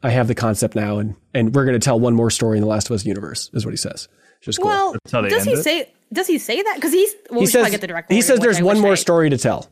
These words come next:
Speaker 1: is how he phrases
Speaker 2: He said
Speaker 1: it.
Speaker 2: he, he said he feels like, like, he, uh, here's the thing. Like,
Speaker 1: Yeah.
Speaker 2: and I'm not saying that there's not gonna be a Last of Us Three, because,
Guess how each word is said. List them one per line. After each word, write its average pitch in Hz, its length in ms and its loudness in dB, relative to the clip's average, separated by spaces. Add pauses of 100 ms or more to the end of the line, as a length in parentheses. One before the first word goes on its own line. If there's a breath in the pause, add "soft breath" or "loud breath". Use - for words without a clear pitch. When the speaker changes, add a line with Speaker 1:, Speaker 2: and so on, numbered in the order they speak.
(240)
Speaker 1:
is 123 200 2
how 123 120 2
he 110 80 2
phrases 104 240 0
Speaker 2:
He 453 40 4
said 508 140 2
Speaker 1:
it. 370 240 2 (420)
Speaker 2:
he, 330 80 -6
he 453 100 2
said 571 140 2
he 349 80 4
feels 370 440 2
like, 302 140 0
like, 339 140 2
he, 403 300 0
uh, - 240 -12
here's 302 220 -2
the 208 40 -4
thing. 175 220 -12 (100)
Like, 240 160 0
Speaker 1:
Yeah. - 60 2
Speaker 2:
and 277 100 2
I'm 311 120 2
not 285 160 0
saying 240 140 0
that 214 60 0
there's 185 120 -4
not 190 80 -4
gonna 180 120 -6
be 175 60 -2
a 165 80 -4
Last 160 240 -8
of 127 60 -14
Us - 100 -12
Three, 120 300 -12
because, 185 760 -8